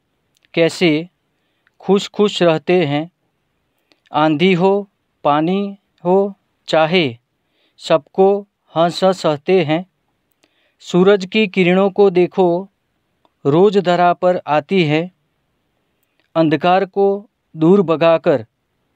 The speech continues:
सारा जग चमकाती हैं। अब हम भावार्थ को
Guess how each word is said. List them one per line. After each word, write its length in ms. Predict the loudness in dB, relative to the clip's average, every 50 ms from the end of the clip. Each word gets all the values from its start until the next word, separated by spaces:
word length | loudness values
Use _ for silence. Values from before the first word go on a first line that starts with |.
| _ _ _ _ _ _ _
सारा 460 | -6 -2 0 0 2 2 2 0 0
जग 340 | 0 0 0 0 0 -4 -12 _ _ _ _ _ _ _ _ _ _ -2
चमकाती 560 | 0 0 0 2 2 0 0 0 -2 -6 -6
हैं। 240 | -6 -6 -10 -12 -14 -20 _ _ _ _ _ _ _ _ _ _ _ _ _ _ _ _ _ _ _ _ _ _ _ _ _ _ _ _ _ _ _ _ _ _ _ _ _ _ _ _ _ _ _ _ _ _ _ _ _ _ _
अब 200 | 0 0 2 2
हम 340 | 2 2 0 -2 -4 -10 -14 _ _ _ _ _ _ _ _ _ _ _ _ _
भावार्थ 500 | -6 -2 -2 0 0 0 0 0 -2 -6
को 360 | -10 -8 -6 -4 -4 -6 -8